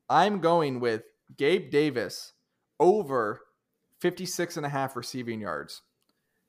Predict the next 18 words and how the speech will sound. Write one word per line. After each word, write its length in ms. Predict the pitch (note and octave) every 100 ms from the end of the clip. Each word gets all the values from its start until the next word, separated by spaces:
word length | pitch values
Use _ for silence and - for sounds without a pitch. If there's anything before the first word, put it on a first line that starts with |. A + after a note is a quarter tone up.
| _ _
The 60 | B2+
Bills 440 | D3+ D#3 D#3 D#3
obviously 440 | C3 D3 D3 D3
playing 380 | C#3 D3 C#3 C#3
the 80 | B2+
Rams 480 | B2 B2+ C3 C3+ - -
Thursday 300 | C3 C3 B2+
Night 220 | A#2+ A2
Football. 600 | C3+ C3 C3 B2+ B2 - _ _ _ _ _ _
Stefon 420 | - B2 D3+ D3+
Diggs 280 | C3+ D3 C#3+
is 80 | C3
going 180 | C3+ B2+
to 40 |
be 80 | B2
matched 400 | A#2 B2 - C3
up 160 | C3
against 640 | B2+ G2 A#2+ A2 - -